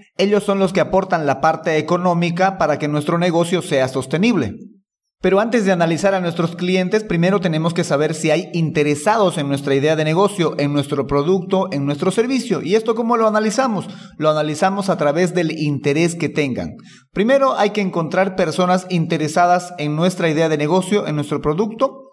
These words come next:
Luego de eso hay que ver si estas personas interesadas tienen la capacidad de pagar por nuestra idea de negocio, por nuestro producto o servicio, y luego de si quieren pagar por esta idea, por este producto, por este servicio.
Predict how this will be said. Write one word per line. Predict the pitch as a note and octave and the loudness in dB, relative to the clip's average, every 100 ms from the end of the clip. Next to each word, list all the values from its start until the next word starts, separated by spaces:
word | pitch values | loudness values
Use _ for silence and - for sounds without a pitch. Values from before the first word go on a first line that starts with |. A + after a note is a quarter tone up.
| _ - - | _ -20 -8
Luego | C#3 F#3+ G3+ | 0 2 4
de | F#3 F#3+ | 2 2
eso | G3 | 2
hay | F#3 | 0
que | F3+ | 2
ver | E3+ F3+ | 0 0
si | F#3 | 0
estas | E3+ F3 | -2 -2
personas | G3+ D3+ F3 E3+ E3 | -2 0 0 0 -2
interesadas | C#3 C#3+ F3 E3+ E3 | -2 -2 0 0 0
tienen | F3 E3+ E3+ | -2 -2 0
la | D3 | 0
capacidad | C#3+ C#3+ C3+ C#3 C#3 D#3+ E3 | 0 -2 -2 -2 0 0 0
de | D#3 | -4
pagar | - C3+ A#2+ C#3 E3 A#3+ - - _ _ | -2 -2 0 2 0 -2 -14 -20 _ _
por | C3 C3 | -8 -2
nuestra | F3+ F#3 D#3+ | -2 0 0
idea | C#3+ D#3 | 2 2
de | D3 | 0
negocio, | C#3 D#3+ E3+ A3 A#3 - | -2 0 0 0 -2 -4
por | C#3 B2 | -8 -4
nuestro | C3 B2+ B2+ | -4 -4 -6
producto | B2+ C3 E3+ E3+ C#3+ | -4 -2 -2 0 0
o | |
servicio, | F#3 G3 G3+ - B3+ C4+ - - - - | 0 0 0 0 -2 -2 -14 -20 -20 -8
y | G3 | 0
luego | G#3 A#3+ A3 A3+ A3+ D3+ | 2 4 4 2 -2 -2
de | F3 | -2
si | E3+ F3+ - | 0 -2 0
quieren | C#4 D#4 A3+ E3+ - | 0 2 0 0 -2
pagar | D3+ D3+ B3 A#3+ - | -2 2 2 2 -2
por | G#3 E3 | 0 0
esta | E3+ E3+ | 0 0
idea, | C#3+ D3+ C#3 D3 - | 2 2 2 0 -2
por | C#3 | -2
este | D3+ E3+ | 0 -2
producto, | - D3 G3 G#3 D3+ | -2 0 0 -2 -2
por | C#3+ D3 | 0 0
este | D3 D3 | 0 -2
servicio. | C#3+ G3+ F#3 B2+ | 0 0 0 -4